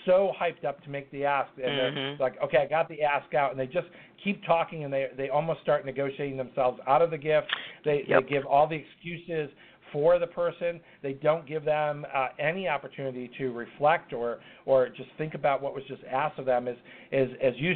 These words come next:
Speaker 1: say, yeah, the ask is two sentences and a, as a question. And what I try to help people understand is then just shut up and listen.
Speaker 2: <laughs> I
Speaker 1: And
Speaker 2: know.
Speaker 1: one of the ways, one of the ways that you remember to do that is after you've made the ask,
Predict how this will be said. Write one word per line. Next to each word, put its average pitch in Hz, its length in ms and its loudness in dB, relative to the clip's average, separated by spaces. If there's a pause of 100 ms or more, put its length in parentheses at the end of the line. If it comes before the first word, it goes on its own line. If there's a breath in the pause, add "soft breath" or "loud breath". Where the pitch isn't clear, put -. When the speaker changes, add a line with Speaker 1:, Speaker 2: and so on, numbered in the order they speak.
Speaker 1:
say, 117 240 4 (240 loud breath)
yeah, 135 220 0
the 131 240 -8
ask 160 320 4 (100)
is 139 160 -4 (160)
two 196 100 0 (140)
sentences 165 500 -2 (100)
and 135 140 2
a, 127 180 6
as 127 160 2
a 117 40 -14
question. 139 560 0 (260 loud breath)
And 139 100 -6
what 139 100 4
I 135 120 4
try 151 300 2
to 170 100 0
help 160 180 -2
people 139 260 -6
understand 135 480 -4
is 117 100 -6 (260 loud breath)
then 180 360 2 (200)
just 151 220 4 (360)
shut 151 280 4 (160)
up 135 320 -2
and 131 160 -6
listen. 143 340 4
Speaker 2:
<laughs> - 180 -4
I 131 120 6
Speaker 1:
And 131 100 4
Speaker 2:
know. 127 200 6
Speaker 1:
one 180 100 2
of 190 60 -4
the 165 140 2
ways, 147 300 0 (400)
one 175 260 4
of 190 120 2
the 170 80 4
ways 156 320 0
that 143 160 -14
you 143 60 -8
remember 143 360 -2
to 135 120 -14
do 175 200 -4
that 135 320 2
is 127 240 2 (380 loud breath)
after 156 340 2
you've 180 220 -6
made 165 240 -4
the 151 160 -10
ask, 131 320 -2